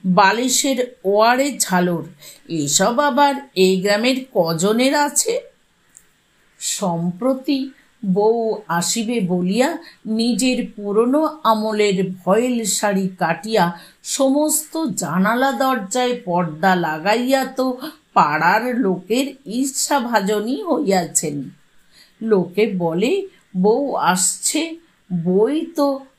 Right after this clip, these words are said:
রানী আসছে না।" অত বাড়াবাড়ি কিসের? জয়াবতীর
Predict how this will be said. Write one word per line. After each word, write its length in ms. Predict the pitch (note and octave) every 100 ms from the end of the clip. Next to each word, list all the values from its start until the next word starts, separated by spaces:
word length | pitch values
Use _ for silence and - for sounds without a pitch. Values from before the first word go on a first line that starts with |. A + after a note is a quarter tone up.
| -
রানী 680 | D#3+ E3 C#3+ C#3 E3+ C4+ F#4+
আসছে 480 | E4+ - - A3
না।" 520 | A3 A3+ C#4+ G4 F#3+ F#3+ _ _ _ _ _ _ _ _ _ E3
অত 380 | E3+ F#3+ F#3+ E4 A4 E4
বাড়াবাড়ি 840 | F#3+ D3 D#3+ A#3+ A4 A#4+ A4 F#4
কিসের? 440 | F3 G#3 - E3+ D3 - _ _ _ _ _ _ _ _ _ _ G3 F3+
জয়াবতীর 960 | A3 G#3+ G3 G3 G3 F#3+ G3+ G3 F#3+